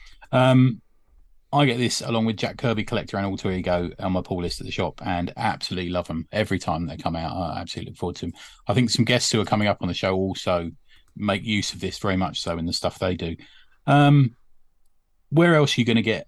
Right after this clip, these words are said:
a magazine that mixes the history, the craft, and this sort of very infectious nostalgia that they share with you,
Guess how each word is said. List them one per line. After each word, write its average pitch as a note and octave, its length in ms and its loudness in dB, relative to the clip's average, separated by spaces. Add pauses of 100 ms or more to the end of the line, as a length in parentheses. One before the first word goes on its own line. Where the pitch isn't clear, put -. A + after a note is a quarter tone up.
(140)
a A#2+ 60 -4
magazine G#2 840 -2
that A2 220 -4
mixes G#2+ 500 -2
the G#2+ 80 0
history, - 440 0
the G2 80 -2
craft, G2+ 540 0
and A#2 160 4
this A2+ 120 0
sort G#2 320 -4
of - 140 -20
very A#2+ 440 2
infectious - 720 -6
nostalgia F#2 600 -2
that - 120 -10
they F2 120 -8
share F#2+ 320 -2
with F2 200 -4
you, E2+ 240 -4